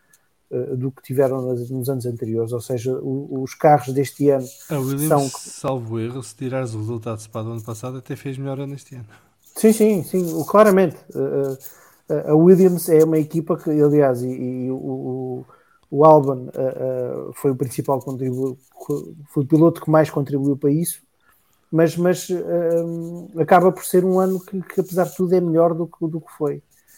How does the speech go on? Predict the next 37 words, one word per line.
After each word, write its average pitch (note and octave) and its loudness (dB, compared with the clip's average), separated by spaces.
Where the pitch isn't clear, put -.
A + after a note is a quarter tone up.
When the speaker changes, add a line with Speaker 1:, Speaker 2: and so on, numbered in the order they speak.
Speaker 1:
Eh, D3+ -2
a G3 8
Haas, C#3+ -2
a F3 0
Haas, F#3+ -4
acho F3 2
que D#3+ -6
ganhou E3+ 4
muito E3+ 2
com - -6
a D#3 0
saída D3+ -2
do, C#3 -4
do C3+ -4
Mazepin. C3 -4
Eh, C3 -4
quer D3 0
dizer, C3+ 0
pode C#3 -2
não D3 -2
ter D3+ 2
ganho C#3+ 0
em C#3 -6
termos C#3 -4
do C#3+ -4
dinheiro C#3+ -2
que - -18
perdeu, C#3+ -2
mas, C3 -10
eh, C3+ -8
ganhou D3 0
um C#3+ -2
piloto C3+ -4
que, C#3 -6
que C3+ -10
não D3 -2
tinha, C3 -10